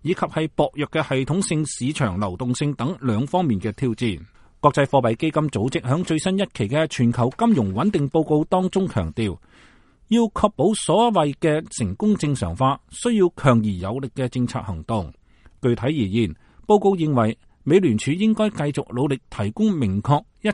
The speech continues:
致嘅信息溝通，以使到美國加息嘅影響得到平穩吸收，而呢個係對全球金融健康至關重要。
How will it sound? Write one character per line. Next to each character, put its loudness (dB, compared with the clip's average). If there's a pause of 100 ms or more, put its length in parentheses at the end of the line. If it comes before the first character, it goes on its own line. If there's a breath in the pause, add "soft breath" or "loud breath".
致 -2
嘅 -2
信 -2
息 -6
溝 -2
通， 0 (260 soft breath)
以 -2
使 0
到 0
美 2
國 -2
加 0
息 -4
嘅 -2
影 -2
響 0
得 -2
到 2
平 -4
穩 -2
吸 -4
收， 2 (300 soft breath)
而 2 (100)
呢 2
個 -2
係 -2
對 0
全 0
球 -2
金 0
融 2
健 -2
康 0
至 -4
關 0
重 -2
要。 0